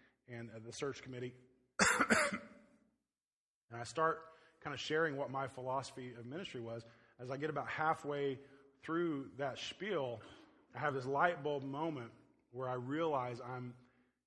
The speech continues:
in a lot of ways, regurgitating a lot of the lessons that were taught to me by the pastors I had served under for fifteen years. And it was like, in that moment, it was, "Oh, okay,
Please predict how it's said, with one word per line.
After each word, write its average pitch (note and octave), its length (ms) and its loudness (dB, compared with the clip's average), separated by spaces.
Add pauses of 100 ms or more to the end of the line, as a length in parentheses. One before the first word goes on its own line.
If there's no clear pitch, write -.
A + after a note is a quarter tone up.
(140)
in B2+ 60 -8
a A#2+ 60 -6
lot C#3+ 240 2
of C#3 80 0
ways, C#3 260 0
regurgitating A#2+ 1080 -4 (800)
a A#2+ 40 -10
lot B2 160 -2
of A#2+ 80 -4
the A#2 60 -6
lessons A#2 640 -6 (380)
that A#2 240 -8 (720)
were A#2 240 -8 (160)
taught E3 220 4
to C3 80 -8
me A#2+ 120 -6
by A2+ 160 -6
the G#2+ 80 -8
pastors A#2+ 440 -8
I A2+ 80 -8
had G#2 120 -12
served A#2+ 400 -8
under G2 280 -12
for G#2 160 -16
fifteen G2 280 -16 (100)
years. G#2 280 -18 (1160)
And B2 80 -10
it A2 60 -10
was A2+ 200 -6
like, A#2 300 -6 (380)
in B2 140 -8
that A2+ 140 -6
moment, C3 500 -4 (100)
it A#2+ 80 -10
was, A2+ 240 -10 (960)
"Oh, B2+ 240 -12 (920)
okay, A#2+ 220 -10